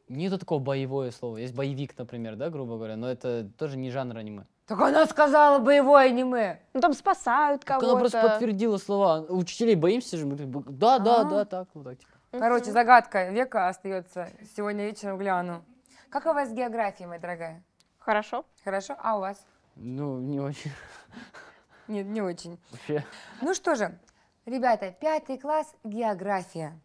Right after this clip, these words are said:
Speaker 2: Морской круиз. За минуту напишите название морей. Участник, который напишет больше,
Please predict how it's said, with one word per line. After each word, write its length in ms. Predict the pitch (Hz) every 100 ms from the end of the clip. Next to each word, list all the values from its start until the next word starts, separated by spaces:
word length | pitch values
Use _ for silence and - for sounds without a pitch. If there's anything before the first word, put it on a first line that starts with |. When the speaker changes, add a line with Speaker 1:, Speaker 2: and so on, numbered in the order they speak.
| _
Speaker 2:
Морской 760 | 220 247 254 - - 381 392 339 -
круиз. 680 | 202 202 196 180 - - _ _ _ _ _ _
За 240 | 202 190 233
минуту 520 | 240 247 359 359 202
напишите 520 | 208 277 302 254 262
название 600 | 240 226 202 220 220 220
морей. 500 | 226 233 208 170 151 _ _ _
Участник, 680 | 233 226 - 269 262 - 202
который 280 | 196 202 220
напишет 420 | 226 220 226 202
больше, 460 | 190 180 349 - 285